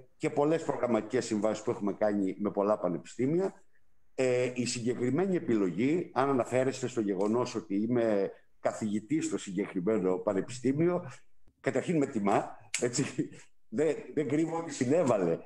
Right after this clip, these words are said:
να γνωρίζω, και θα σας πω όμως γιατί συνέβαλε, ε, διότι έχω την, ε, χαρά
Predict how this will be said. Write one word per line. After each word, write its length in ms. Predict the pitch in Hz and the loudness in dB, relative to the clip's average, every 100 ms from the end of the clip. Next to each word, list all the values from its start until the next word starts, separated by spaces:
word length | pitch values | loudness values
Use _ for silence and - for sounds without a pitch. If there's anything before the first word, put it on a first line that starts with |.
| - - - | -14 -16 -6
να 160 | 110 113 | 0 2
γνωρίζω, 580 | 113 123 127 160 147 | 4 2 2 0 -4
και 160 | 98 107 | -4 -4
θα 100 | 107 | -4
σας 180 | 110 - | -4 -2
πω 100 | 185 | 0
όμως 240 | 156 104 | 2 0
γιατί 200 | 87 90 | -2 -4
συνέβαλε, 560 | 95 90 78 78 95 127 - - - - - | -6 -2 0 0 0 -2 -6 -20 -20 -20 -6
ε, 240 | 120 110 120 | 0 0 0
διότι 480 | 104 123 165 175 147 | 2 2 2 2 2
έχω 220 | - 175 | 2 -2
την, 400 | - 127 107 98 | 0 2 4 4
ε, 180 | 98 92 | 4 2
χαρά 760 | - 98 92 107 139 - - | 0 2 4 2 0 -6 -20